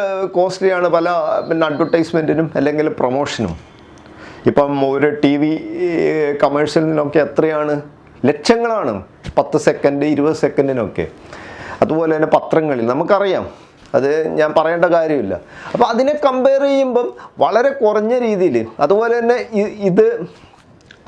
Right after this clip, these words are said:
സോഷ്യൽ മീഡിയ അറ്റാച്ച് ചെയ്തുകൊണ്ട് വളരെ ഭംഗിയായിട്ട് ചെയ്യാം, വളരെ ഈസി ആയിട്ട് ചെയ്യാം, വളരെ മുതൽ മുടക്ക് കുറച്ചുകൊണ്ട് ചെയ്യാം. അപ്പോൾ ഏത് ബിസിനസ്സിനും,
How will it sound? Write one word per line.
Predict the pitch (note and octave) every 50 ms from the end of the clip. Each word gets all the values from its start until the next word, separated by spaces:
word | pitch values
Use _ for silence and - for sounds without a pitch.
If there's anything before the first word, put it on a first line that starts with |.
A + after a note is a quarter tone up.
| - -
സോഷ്യൽ | E3 E3+ F3+ F3 - A3 A3+
മീഡിയ | A3+ A3+ A3+ A3+ G#3 A3+ A3+
അറ്റാച്ച് | A3 E3+ E3 D#3 - - - A3+ A#3 A#3 A#3
ചെയ്തുകൊണ്ട് | A#3 A#3+ A#3 A3+ G#3+ A3 G#3+ G#3 G3 E3+ F#3+ A3
വളരെ | A3 A3 - - _ - - G#3+ A#3+ C4+
ഭംഗിയായിട്ട് | C#4 B3 A3+ G#3 G#3 G#3+ A3+ A#3 A#3+ A3+ F#3+
ചെയ്യാം, | G#3+ - A3 G3 G3 G3 G3 G3 - - - - - - -
വളരെ | A2+ B2 C3+ E3 F#3 A3+
ഈസി | A#3+ G#3 G#3 A3+ G#3+ -
ആയിട്ട് | A#3+ A#3 A3 A3 A3+
ചെയ്യാം, | G#3 G3 G3 F#3+ F#3+ F#3+ - - E3
വളരെ | E3+ - G#2+ G#2+ - - C3+ D3 E3+ G#3+ A3+ - - - - - - -
മുതൽ | A#2 A#2+ A#2 B2+ C#3
മുടക്ക് | D3+ D3+ C#3+ C#3 C3 - F#3
കുറച്ചുകൊണ്ട് | F#3 - C3+ - - - D#3 D#3+ D3+ C#3+ C3+
ചെയ്യാം. | B2+ A2 F#2+ F#2+ F#2 - - - - - - - - -
അപ്പോൾ | D3 - B3
ഏത് | A3+ G#3+ G#3 G#3+ A#3+ B3 C4 C4 A#3+ C#4+
ബിസിനസ്സിനും, | B3+ C#4 A#3+ - C4 B3 A#3 - A3+ F3 C3 G#2 F2+ E2+